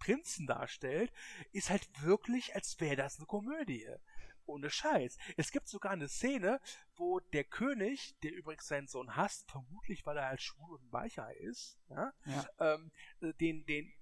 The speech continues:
Speaker 1: Lover seines, seines Sohnes aus dem Fenster schmeißt. Und das, das, es wäre fast schon was Komisches, wenn, wenn die Kamera dann halt nicht sehr,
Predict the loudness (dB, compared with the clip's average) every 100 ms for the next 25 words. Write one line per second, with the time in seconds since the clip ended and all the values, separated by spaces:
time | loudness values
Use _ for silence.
0 | -4 4 6 6 8 8 6 2 -10 -2
1 | 0 0 -6 -10 -10 -6 -4 -4 -4 -2
2 | -2 -2 -6 -4 -2 -2 2 2 2 -2
3 | -2 -4 -4 -4 -4 -10 -8 -6 -2 -2
4 | -2 -6 -14 -12 -2 0 0 2 4 4
5 | 2 -18 -2 0 0 -4 -20 -20 -20 -20
6 | -20 -20 -8 -4 -4 10 12 12 10 8
7 | 2 4 4 4 2 2 4 4 2 0
8 | 4 4 4 0 0 2 4 4 2 -2
9 | -4 4 6